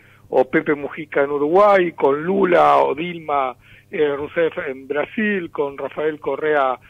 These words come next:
en Ecuador, con Chávez en Venezuela, con Evo Morales en Bolivia, incluso con, eh,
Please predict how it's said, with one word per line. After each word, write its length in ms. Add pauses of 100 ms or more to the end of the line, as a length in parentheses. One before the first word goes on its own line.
(200)
en 120
Ecuador, 680
con 340
Chávez 540 (280)
en 400
Venezuela, 880 (400)
con 260
Evo 300
Morales 540 (220)
en 220
Bolivia, 640
incluso 580
con, 340 (340)
eh, 580